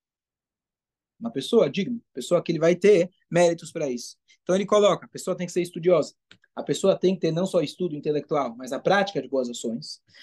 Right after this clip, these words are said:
A pessoa tem que ter uma certa idade de maturidade, trinta anos ele coloca aqui, ou seja, já passou da época da farra, se espera, né? Tem gente que continua fazendo farra a vida toda, mas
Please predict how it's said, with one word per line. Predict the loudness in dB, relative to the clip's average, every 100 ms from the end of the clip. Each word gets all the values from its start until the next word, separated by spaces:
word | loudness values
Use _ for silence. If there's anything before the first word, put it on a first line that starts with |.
| -6
A | 2
pessoa | 2 4 2
tem | 2 0
que | 0
ter | 0
uma | 0
certa | -2 -4 -4
idade | -2 0 2 0
de | -4
maturidade, | -8 -6 -6 -4 -2 0 -2 -8 _ _ _
trinta | -6 -4 -2 -2
anos | -4 -4 -12
ele | -10
coloca | -8 -6 -8
aqui, | -10 -8 -8 _ _ _ _ _
ou | 0
seja, | 2 4 4
já | 2
passou | 0 0 0
da | 2 2 0 -6 _ -2
época | 0 0 0
da | 0
farra, | 0 -2 -2 -6
se | -16
espera, | -12 -6 -6 -6
né? | -14
Tem | -14 -14
gente |
que | -12
continua | -10 -8 -8
fazendo | -8 -4
farra | -4 -2
a |
vida | -2 -2
toda, | 0 0 2
mas | -2 -6 -10